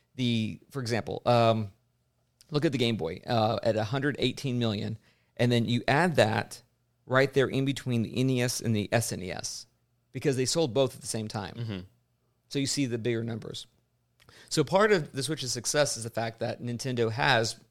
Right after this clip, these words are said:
Speaker 1: all but retired the three D S product line.
Speaker 2: Mm-hmm.
Speaker 1: Um, there's no more special units coming out and things like that. The three D S sold a total of seventy-five point eight seven million, uh, units, again,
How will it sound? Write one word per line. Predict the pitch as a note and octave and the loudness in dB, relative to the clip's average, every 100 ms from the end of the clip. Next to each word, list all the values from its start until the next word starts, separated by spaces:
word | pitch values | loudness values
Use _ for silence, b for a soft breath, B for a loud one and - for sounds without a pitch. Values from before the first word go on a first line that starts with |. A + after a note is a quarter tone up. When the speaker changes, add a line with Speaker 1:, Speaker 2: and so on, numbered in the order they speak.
| - | -2
Speaker 1:
all | A#2+ A#2 | 4 4
but | G#2+ G2 | 4 0
retired | G#2+ - C3 A#2 G2+ G#2+ | -4 -4 0 0 0 -4
the | G2+ | -8
three | - G#2+ | -8 -6
D | A2+ | -6
S | F#2+ - - _ - | -6 -10 -16 _ -4
product | A#2+ G#2 - | -2 -2 -6
line. | G2 A2+ - b | -10 -12 -18 b
Speaker 2:
Mm-hmm. | G2+ F2+ G2 | -10 -6 2
Speaker 1:
Um, | A#2+ G#2 | 4 4
there's | G#2+ A2 | 0 -2
no | B2+ | -2
more | A#2+ A#2 | 0 -2
special | - A2 G#2+ | -2 -4 -2
units | C3+ D3 | -2 -4
coming | - C#3+ C3 | -4 -2 -2
out | B2+ | -4
and | - | -2
things | A2+ G#2 | -4 -2
like | G#2 - | -4 -2
that. | G#2+ - b b b | -4 -4 b b b
The | A#2 | -6
three | C3+ C#3 | 0 4
D | D3 | 6
S | D#3+ | 6
sold | - C3+ B2 | 6 4 4
a | A2+ | 0
total | - A#2+ A2+ | 2 4 4
of | |
seventy-five | - C3 B2+ A#2 A#2+ A2+ | 2 0 0 0 2 2
point | A#2 G#2+ | -2 -4
eight | - G2 | -4 -4
seven | - G#2 G#2 | -4 -4 -2
million, | A#2 A2+ A#2 B2 - | 0 0 0 -4 -4
uh, | G#2 G2+ | -4 -2
units, | A#2 D#3+ - - | -2 -2 -4 -6
again, | A2+ B2 A#2+ A#2 | -4 -2 0 -2